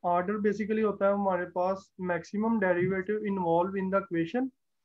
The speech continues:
and, uh, the power of maximum derivative in the equation, वो डिग्री होती है। ऑर्डर और डिग्री।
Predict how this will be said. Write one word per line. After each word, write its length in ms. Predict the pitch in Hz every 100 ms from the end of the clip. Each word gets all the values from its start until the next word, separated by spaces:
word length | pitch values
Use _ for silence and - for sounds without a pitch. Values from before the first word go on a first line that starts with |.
| _ _ _ _ -
and, 400 | 180 175 180 180
uh, 480 | 185 175 165 160 156 160 _ _ _ _ _ _ _ _ _ _ -
the 160 | 175 180
power 320 | 180 185 220 214
of 120 | 196 190
maximum 460 | 180 202 196 202 185
derivative 540 | 165 165 165 165 165 - _ _ _ 180
in 160 | 175
the 80 | 175
equation, 440 | 175 160 165 165 165 _ _ _ _ -
वो 60 | 175
डिग्री 280 | 165 165
होती 280 | 170 165 165
है। 80 | 160 _ _ _ _ _ _ _ _ _ _ _ _ _ _ _ _ _ _ _ 988 _ _ _ _ _ _ _ - 175
ऑर्डर 360 | 170 170 220 - _ _ _ _ _ _ _ _ _ _ _ _ _ _ _ _ _ _ -
और 160 | 175 170
डिग्री। 360 | 165 165 165